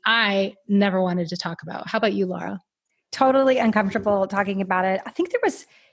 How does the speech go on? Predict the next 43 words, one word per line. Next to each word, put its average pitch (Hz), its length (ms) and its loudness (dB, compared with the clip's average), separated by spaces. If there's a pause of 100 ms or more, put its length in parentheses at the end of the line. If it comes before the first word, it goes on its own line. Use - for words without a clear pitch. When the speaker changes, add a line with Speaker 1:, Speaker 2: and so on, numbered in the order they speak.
Speaker 2:
shame 226 640 0
around 349 640 0 (1400)
where 269 280 4
I 294 60 4
was 294 180 2
at 330 160 2
because 262 220 0
I 269 80 4
didn't, 262 380 2 (420)
because 240 240 0
there's 277 140 2
nothing 302 240 2
to 214 80 4
measure 202 360 2
it - 140 -4
by, 180 220 -2
right? 190 340 -2
So 226 400 0
your 220 160 0
friends 262 320 2
aren't 240 220 0
sitting 233 200 2
around 202 200 0
talking 202 320 -2
about 180 240 -4
their 180 100 -4
finances. 190 540 -6
And 196 120 -4
so 208 220 2 (480)
you're - 180 0
only, 269 480 2
the 226 200 2
only 294 160 4
thing 302 140 2
you 262 80 6
have 240 160 -2
to - 120 -4
measure 254 380 2
it 220 100 -2
by 180 220 0
is 190 240 -4
what 190 260 0 (500)
you 196 320 -4